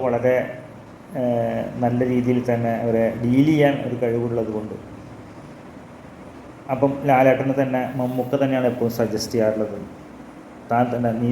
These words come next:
തന്നെ ഈ, ഏഹ്, പ്രസിഡന്റ് സ്ഥാനം, ഏഹ്, കാത്തു സൂക്ഷിക്കുക" എന്നുള്ള രീതിയിൽ. അപ്പോൾ ലാലേട്ടൻ ആരുടെ അടുത്തും കർക്കശമായിട്ടൊന്നും പറയാത്തൊരു, ഏഹ്, വ്യക്തിയായതുകൊണ്ട് അങ്ങനെ തന്നെയാണ് പതിവ്.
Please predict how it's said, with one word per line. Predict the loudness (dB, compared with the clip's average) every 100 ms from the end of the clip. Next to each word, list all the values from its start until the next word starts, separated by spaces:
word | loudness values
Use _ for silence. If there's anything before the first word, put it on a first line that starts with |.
| 0
തന്നെ | -2 -2 -2 -4 -4
ഈ, | -2 -4 -6 -12 -18 -20 -20 -20 -14 -4
ഏഹ്, | -2 0
പ്രസിഡന്റ് | 0 -2 -2
സ്ഥാനം, | 0 2 2 -2 -12 -16 -18 -20 -20 -18 -18 -10 -6
ഏഹ്, | -4 -2 0
കാത്തു | 0 0
സൂക്ഷിക്കുക" | -4 -2 0 2 4
എന്നുള്ള | 4 2
രീതിയിൽ. | 0 -2 -6
അപ്പോൾ | -6 -6 -8 -12 -18 -18 -18 -20 -4 8
ലാലേട്ടൻ | 10 10 8 4
ആരുടെ | 2 4
അടുത്തും | 2 0 2
കർക്കശമായിട്ടൊന്നും | 2 2 -4 -2 -2 0 -2
പറയാത്തൊരു, | 0 2 0 0 -2 -4 -6 -14 -12 -6
ഏഹ്, | -4 -2 0
വ്യക്തിയായതുകൊണ്ട് | 0 2 4 6 4 0 -2 -4 -4 -10 -16 -20 -20 -20 -2
അങ്ങനെ | 4 6 6
തന്നെയാണ് | 6 4 6
പതിവ്. | 6 4